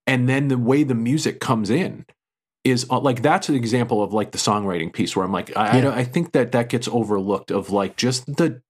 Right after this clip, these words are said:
Speaker 1: timing of that stuff changes the dynamic of the song. And so, yeah, I think it's just, like, it, i-, if you wanted to see what nineteen eighty-four Wasp was like,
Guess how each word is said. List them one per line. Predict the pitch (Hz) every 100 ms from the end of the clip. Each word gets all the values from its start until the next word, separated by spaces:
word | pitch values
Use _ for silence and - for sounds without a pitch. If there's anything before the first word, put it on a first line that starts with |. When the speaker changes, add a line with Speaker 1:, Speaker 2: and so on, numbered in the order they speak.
| -
Speaker 1:
timing | - - 131 127 110 92 87
of | 98 87
that | 92 87 -
stuff | - - 82 80 - _ _ _ _ _ _ _ _ _ _ _ _ _ _ _ _ _ -
changes | - 135 127 90 58 - - _
the | 107 110
dynamic | 104 107 104 101 92 - - - _ -
of | 101 95
the |
song. | - 98 85 - - _ _ _ _ -
And | 120 110 104 -
so, | - - 127 110 101 85 - _ _ -
yeah, | 113 120 -
I | 113 127
think | 147 123
it's | 104
just, | - 110 -
like, | 101 90 -
it, | 123 - _ _ _ _ 131
i-, | 127
if | 135 127
you | 143
wanted | 127 147 131
to | 113
see | -
what | 127 117 113
nineteen | 127 127 131
eighty-four | 117 107 117 107
Wasp | 98 104 - -
was | 87
like, | 90 90 -